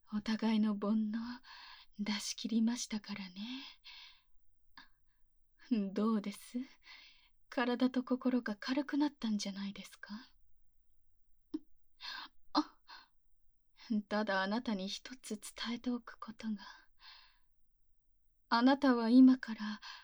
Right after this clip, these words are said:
奥様のところに帰るわけですよね。それでは、結局また煩悩が溜まってしまいます。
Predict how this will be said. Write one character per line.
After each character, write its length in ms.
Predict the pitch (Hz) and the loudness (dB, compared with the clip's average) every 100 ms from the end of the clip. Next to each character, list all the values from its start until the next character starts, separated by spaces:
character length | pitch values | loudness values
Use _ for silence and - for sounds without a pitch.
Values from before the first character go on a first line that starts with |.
| - _ _ _ _ | -20 _ _ _ _
奥 240 | 294 262 - | 0 0 0
様 260 | 294 247 | 2 2
の 140 | 220 214 | 2 0
と 140 | 214 | -4
こ 140 | - | -2
ろ 60 | 220 | 2
に 220 | 214 190 | 2 0
帰 280 | - 233 247 | -6 0 2
る 120 | 226 | 2
わ 140 | 208 202 | 0 -2
け 120 | 202 | -6
で 140 | 196 | -10
す 200 | - - | -12 -12
よ 60 | 190 | -12
ね。 200 | 185 190 233 233 - - - - _ _ _ - _ _ _ 285 254 - _ _ - - _ _ - - - - _ _ _ _ | -12 -14 -14 -16 -20 -20 -20 -20 _ _ _ -20 _ _ _ -20 -20 -20 _ _ -20 -20 _ _ -20 -20 -20 -20 _ _ _ _
そ 420 | - - - 226 202 | -20 -16 -10 -6 -2
れ 140 | 202 | -4
で 140 | 202 | -2
は、 80 | 208 196 190 202 - - - - - - - _ _ _ | -4 -4 -10 -12 -14 -16 -16 -16 -20 -20 -20 _ _ _
結 240 | - 220 - | -8 -8 -8
局 280 | - 226 247 | -4 -2 2
ま 280 | 226 220 226 | 4 4 4
た 140 | 247 | 2
煩 360 | 214 214 247 254 | 2 6 10 12
悩 220 | 262 247 | 12 10
が 100 | 254 | 6
溜 140 | 254 233 | 2 0
ま 160 | 240 | 0
っ 40 | 254 | 0
て 180 | - | -4
し 180 | 254 - | -4 0
ま 140 | 233 240 | 0 0
い 80 | |
ま 180 | 226 233 | -2 -6
す。 220 | 247 - | -8 -10